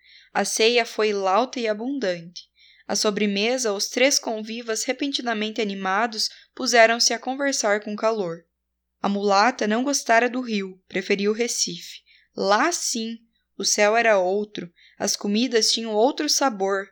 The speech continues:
melhor e mais quente. Quem não se recordaria sempre de uma frigideira de camarões com maturins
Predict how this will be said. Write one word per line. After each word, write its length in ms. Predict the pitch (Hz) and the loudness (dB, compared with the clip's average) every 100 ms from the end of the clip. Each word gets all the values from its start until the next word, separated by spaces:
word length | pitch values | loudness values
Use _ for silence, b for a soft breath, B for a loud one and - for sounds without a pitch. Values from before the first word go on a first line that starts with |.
| - | -4
melhor 600 | 202 190 190 190 247 277 | -2 -2 2 4 4 0
e 80 | 226 | -4
mais 320 | 214 254 - | -2 -2 -2
quente. 600 | - 208 175 175 - - _ _ - | -2 -4 -4 -10 -20 -20 _ _ -8
Quem 300 | - 254 311 | -2 0 0
não 220 | 277 294 | 0 2
se 120 | - | 2
recordaria 720 | 311 294 277 269 240 220 269 | 0 2 0 2 2 2 2
sempre 380 | 277 - 233 269 | 2 2 0 0
de 80 | 247 | -4
uma 140 | 247 | -4
frigideira 600 | 240 240 220 196 233 302 | -4 -6 -6 0 0 2
de 80 | 294 | -2
camarões 540 | 277 262 233 214 233 - | -2 -2 0 -2 -4 -4
com 80 | |
maturins 720 | 240 233 233 214 208 240 - | -2 -4 -2 -4 -4 -2 -2